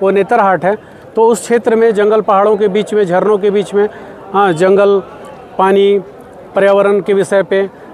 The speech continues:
हाँ, एक लंबा संघर्ष रहा है हमारा और उस, उसी को लेकर के हमने कहानियाँ कही हैं, आदिवासी भाई बहनों के दुख सुख की कहानियाँ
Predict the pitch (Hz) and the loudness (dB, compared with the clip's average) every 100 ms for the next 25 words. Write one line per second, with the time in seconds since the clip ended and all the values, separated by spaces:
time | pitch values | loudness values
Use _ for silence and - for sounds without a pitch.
0 | - 180 185 190 185 190 196 214 175 196 | -4 0 2 0 0 0 2 2 0 0
1 | 190 190 196 196 185 185 180 180 185 - | 0 0 0 2 2 2 2 0 -2 -8
2 | - - 180 190 214 180 - 247 214 - | -20 -6 -2 0 0 -2 -6 -4 -2 0
3 | 247 240 - 226 214 208 214 196 190 202 | 0 0 -2 0 2 2 0 0 0 0
4 | 196 180 185 202 202 190 185 175 175 - | 0 2 2 2 2 2 2 0 -2 -6
5 | - - 175 185 190 170 190 185 196 185 | -18 -4 0 2 2 0 0 2 2 2
6 | 190 180 190 170 185 - 196 - 185 175 | 0 0 0 0 -2 -2 -6 -4 -2 0
7 | 180 185 | 2 2